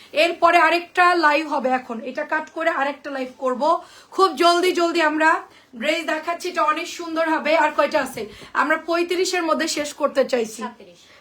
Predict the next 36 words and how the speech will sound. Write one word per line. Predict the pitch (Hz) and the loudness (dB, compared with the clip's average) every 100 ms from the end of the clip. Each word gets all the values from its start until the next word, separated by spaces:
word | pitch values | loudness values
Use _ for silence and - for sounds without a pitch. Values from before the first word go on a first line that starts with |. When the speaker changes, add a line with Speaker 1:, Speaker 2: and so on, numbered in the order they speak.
| _ | _
Speaker 1:
ঠিক | 302 339 | -4 -2
আছে, | 339 277 | 0 0
ও | 254 262 | 2 0
আচ্ছা, | 247 247 | -2 -6
আচ্ছা, | 233 247 | -8 -8
সাঁইত্রিশের | 240 262 262 262 285 233 | -4 -4 -4 -8 -6 -6
মধ্যে। | 220 196 214 - - | -8 -10 -12 -18 -6
এটা | 277 311 349 | -2 2 2
হচ্ছে | 370 - 392 | 2 -2 -4
দোপাট্টা | - 320 339 240 - 294 | 2 4 4 2 0 0
হবে, | 277 240 220 - _ | 0 0 -4 -10 _
এটার | - 285 339 349 | -8 0 0 2
কালার | 320 320 339 | 4 4 2
হচ্ছে | 349 - 392 | 0 -4 -6
চারটা | - 311 311 349 | 2 2 4 0
কালার | 339 302 294 | 2 4 4
হবে। | 302 254 302 370 - - - - | 2 2 2 0 -6 -20 -16 2
আহ, | 269 285 285 | 4 6 4
এটা | 302 311 | -2 -2
হলো | 311 311 311 | -2 0 -2
অরেঞ্জ | 269 285 311 339 | 0 -2 -2 -10
কালার, | - 285 285 311 339 - _ _ - | -6 0 2 2 -2 -14 _ _ -4
তারপরে, | 254 254 294 302 - | -4 -2 0 0 2
আহ, | 277 269 | 0 -2
স্মৃতি | 349 339 349 | -6 -4 0
আপুর | 349 349 349 | 0 -2 -4
পার্সেলটা | 320 302 320 311 | -2 -4 -6 -8
তোমরা | 320 285 294 | -8 -6 -8
দয়া | 269 269 269 | -6 -6 -6
করে | 277 269 | -8 -8
সবাই | 262 254 | -10 -12
একটু | 254 | -12
চেক | - 226 202 | -12 -12 -12
দিয়ে | 214 | -12
দিবা। | 202 220 | -12 -14
Speaker 2:
আচ্ছা। | 220 - | -16 -20